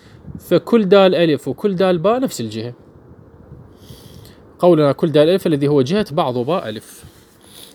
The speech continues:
أقول جهات المقدمات قد تبقى في نتائجها كما هي وقد لا تبقى، والباقي قد تكون بالاتفاق بقائها. اتفاقًا يعني مو، آه، لأنه موجودة بالمقدمة هاي الجهة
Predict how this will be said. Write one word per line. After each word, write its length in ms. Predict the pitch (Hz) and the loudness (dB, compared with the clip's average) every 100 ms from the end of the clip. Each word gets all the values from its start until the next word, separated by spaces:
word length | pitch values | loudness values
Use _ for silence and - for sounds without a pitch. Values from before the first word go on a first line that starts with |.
| _ | _
أقول 360 | 170 - 247 190 | -8 -4 -2 0
جهات 340 | 143 175 202 | -2 -2 -4
المقدمات 720 | 156 143 - 127 127 156 156 - - - | -6 -8 -6 -6 -6 -4 -6 -10 -14 -8
قد 60 | 160 | -8
تبقى 420 | - 202 - 147 | -6 -8 -4 -6
في 160 | - 156 | -6 -8
نتائجها 640 | 143 143 135 151 160 156 | -6 -6 -6 -6 -6 -6
كما 380 | 135 180 165 135 | -6 -6 -6 -6
هي 200 | 135 196 - - - | -6 -8 -14 -20 -10
وقد 340 | 143 190 190 - 165 | -6 -6 -8 -12 -6
لا 140 | 151 | -6
تبقى، 380 | - 110 - 110 - - - | -6 -10 -12 -18 -16 -12 -6
والباقي 420 | 170 190 190 151 | -2 -2 -2 -2
قد 140 | 151 | -6
تكون 340 | - 151 - 147 | -8 -10 -8 -6
بالاتفاق 640 | 180 214 - - 143 135 | -4 -4 -6 -8 -6 -6
بقائها. 400 | 131 - 127 120 | -8 -6 -6 -6
اتفاقًا 640 | 135 175 - 196 247 - 143 | -10 -10 -8 -2 0 0 -4
يعني 320 | 127 131 151 | -6 -10 -8
مو، 260 | 175 202 175 - - - - - - | -6 -6 -8 -16 -20 -20 -20 -20 -10
آه، 260 | 156 156 151 | -2 0 2
لأنه 800 | 151 - 170 165 156 147 156 147 | 4 4 2 2 0 0 0 0
موجودة 520 | 147 143 135 151 143 | 0 0 0 0 0
بالمقدمة 840 | 139 139 135 - 170 156 165 170 | 0 -2 -4 -2 -2 -2 -4 -4
هاي 240 | 156 165 156 | -2 0 -2
الجهة 500 | 139 147 175 180 | -2 -6 -4 -4